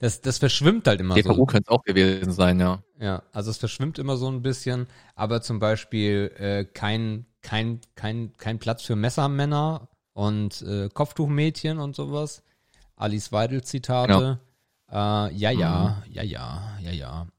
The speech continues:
Speaker 1: Aber ich glaub, da will die
Speaker 2: Also ich,
Speaker 1: A F D
Speaker 2: ich,
Speaker 1: so ein bisschen von weg.
Speaker 2: ich wa-, ich warte immer noch auf die, auf die Neuauflage von Kauf nicht beim Juden.
Speaker 1: Mhm.
Speaker 2: Das muss auch noch mal irgendwie, also irgendwas muss da noch mit passieren.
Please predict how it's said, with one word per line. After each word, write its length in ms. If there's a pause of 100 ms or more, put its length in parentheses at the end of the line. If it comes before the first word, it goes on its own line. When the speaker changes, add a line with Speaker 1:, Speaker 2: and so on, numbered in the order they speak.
(260)
Speaker 1:
Aber 340
ich 140
glaub, 220
da 100
will 120
die 80
Speaker 2:
Also 100
ich, 60
Speaker 1:
A 40
F 80
D 120
Speaker 2:
ich, 80
Speaker 1:
so 40
ein 100
bisschen 260
von 180
weg. 200 (1080)
Speaker 2:
ich 160
wa-, 120
ich 160
warte 220
immer 140
noch 100
auf 120
die, 180
auf 120
die 100
Neuauflage 500
von 160
Kauf 240
nicht 120
beim 140
Juden. 300 (540)
Speaker 1:
Mhm. 580 (960)
Speaker 2:
Das 120
muss 80
auch 120
noch 80
mal 140
irgendwie, 360
also 160
irgendwas 400
muss 140
da 80
noch 160
mit 160
passieren. 380